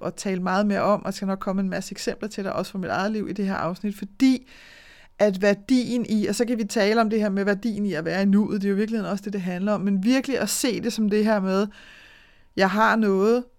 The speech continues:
som jeg gerne vil opnå, eller opleve, eller noget, jeg godt kunne tænke mig at købe, øh, og det er fint, det ved jeg, hvad er, nu, og nu går jeg altså tilbage til, nu tænker jeg på lige nu og her.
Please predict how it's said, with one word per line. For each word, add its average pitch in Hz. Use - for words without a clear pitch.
som 196
jeg 175
gerne 196
vil 175
opnå, 226
eller 170
opleve, 220
eller 165
noget, 190
jeg 208
godt 196
kunne 196
tænke 202
mig 196
at 170
købe, 226
øh, 196
og -
det 220
er -
fint, -
det 202
ved 190
jeg, -
hvad 185
er, 226
nu, 214
og 214
nu 208
går 214
jeg 196
altså -
tilbage 196
til, 220
nu 214
tænker 214
jeg 202
på 208
lige 208
nu 190
og 165
her. 156